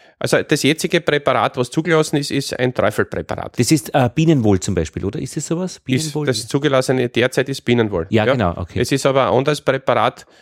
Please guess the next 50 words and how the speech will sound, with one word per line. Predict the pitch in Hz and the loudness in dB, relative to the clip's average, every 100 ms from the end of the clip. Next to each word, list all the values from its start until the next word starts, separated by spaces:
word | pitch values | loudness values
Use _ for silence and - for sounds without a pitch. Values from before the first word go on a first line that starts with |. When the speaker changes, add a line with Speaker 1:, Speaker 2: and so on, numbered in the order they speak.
| _ - | _ -4
Speaker 1:
auch | 101 123 | 0 2
noch | 135 127 | 0 0
in | 123 | -2
Vorbereitung, | 120 107 139 147 139 156 | 0 0 2 2 2 0
Speaker 2:
Verstehe. | 110 123 | 2 2
Speaker 1:
im | 87 | 2
Zulassungsverfahren. | 131 151 - 147 147 - 117 147 | 2 0 0 0 0 0 0 0
Ich | 123 | 0
weiß | 104 | 0
nicht, | 147 | -2
ob | 135 - | -4 -4
es | 127 | -4
für | - 123 | -2 0
heuer | 107 113 | 0 0
noch | 104 | -2
ausgehen | 98 107 - 147 | -2 -2 -2 0
wird. | 175 - | -2 -2
Speaker 2:
Ja. | 98 95 - _ | 0 0 -4 _
Speaker 1:
Ich | 123 123 | -6 -2
hoffe, | 127 151 | 0 0
dass | 147 147 | -2 -4
es | 156 - | -4 -4
noch | 143 | -2
ausgehen | - 135 - 151 | 0 0 0 0
wird. | 151 185 _ _ - - _ _ - | 0 -2 _ _ -20 -20 _ _ -4
Und | 135 139 139 - - | 2 2 0 -2 -2
da, | |
das | 127 - 143 | -2 -4 -4
kann | - 139 | -2 0
man | 147 | 2
dann | 139 135 135 127 _ _ | 2 2 2 -2 _ _
entweder | 120 139 139 117 | -2 0 0 0
im | 113 | 0
Träufelverfahren | 95 120 165 156 160 143 147 | 2 2 0 -2 -2 0 2
einsetzen | 117 143 147 139 - 143 | 0 2 0 0 -2 -2
oder | - 131 | 0 2
auch | 113 123 | 0 0
im | 123 | -2
sogenannten | 123 120 127 123 123 | -2 0 0 -2 -4
Verdampfungsverfahren, | - - 90 127 98 98 117 87 107 127 | -4 -2 -2 -2 -4 -2 -2 0 0 -2
Speaker 2:
Im | 85 | -6
Verdampfungsverfahren. | 92 - 85 82 - | -12 -10 -10 -10 -2
Speaker 1:
wo | 117 | 2
mit | 135 139 | 2 2
einem | 127 127 127 - _ | 2 2 0 -4 _
Verdampfer, | - 127 101 131 139 | -6 -2 -2 0 0
wo | 127 | 0
Hitze | 131 - | -2 0
erzeugt | 139 135 123 - | 0 0 -2 -2
wird, | 143 143 | -4 -4